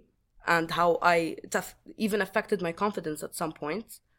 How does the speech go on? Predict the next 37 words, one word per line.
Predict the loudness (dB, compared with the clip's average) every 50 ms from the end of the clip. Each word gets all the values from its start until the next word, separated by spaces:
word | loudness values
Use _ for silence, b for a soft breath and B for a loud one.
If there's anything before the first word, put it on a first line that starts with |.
| _ _ 0
where | 4 4 4 6
I | 4 2 2
wouldn't | 2 0 0 0 0 0
wanna | 2 2 2 2
go | 2 0
to | 0 0 -2
a | 0
party | 0 2 2 2 2 0 -2
unless | -2 0 2 0 0 0
I | -2 -4
straighten | -4 -4 -4 -4 -4 -4 -4 -6
it, | -6 -4 -4
unless | -6 -4 -2 0 -2 -2 -2 -8 -16 _ _ _ _ 2
I | 4 4 6 6
look | 4 2 -2 -6 -8 _ _ -12
completely | -8 -6 -6 -6 -6 -4 -4 -4 -4 -4 -8
put | -6 -6 -6 -4
together. | -4 -2 0 2 2 2 0 -2 B B B B B B
She | -6 -4 -2 -2 -2 0
chose | 4 4 4 4 4 0
to | -2 -4 -4 -4 -4 -8 -8 -4
give | -2 -2 0 0
me | 0 0
a | 2 2
gift | 4 2 2 0 -2 -4 2 2
of, | 4 4 4 2 -2 -6 -18 _ _ _ _ _ _ _ _ _ -2 2
uh, | 2 4 4 2 0 0 -2 -4 -6 -8 _ -4
a | -4 -2
treatment. | 0 2 0 0 0 -2 -2 -2 -2 -4 -10 _ _ _ _ -10
So | -4 -2 0 0
basically, | 2 2 0 0 0 -2 -4 -4 -4 -2 0 2
I | 2 2
did | 2 0 -4 -8
keratin | -6 -4 -2 -2 -2 -2 -2 -4 -4 -4 -4 -2
to | -2
my | -2 -2 -2
hair, | -2 -2 -2 -2 -2 -4